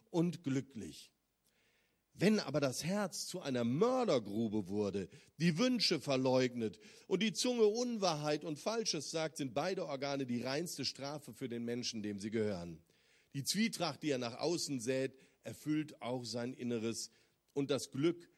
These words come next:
hat sich von ihm abgewandt." Unser Herz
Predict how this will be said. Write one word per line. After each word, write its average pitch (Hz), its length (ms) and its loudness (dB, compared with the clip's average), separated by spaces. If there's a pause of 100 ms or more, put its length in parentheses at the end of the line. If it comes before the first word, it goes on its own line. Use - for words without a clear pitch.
(100)
hat - 300 -10
sich - 260 -6
von 127 300 -6
ihm 120 320 -6
abgewandt." 82 960 -12 (2250)
Unser 107 220 -8
Herz 156 560 0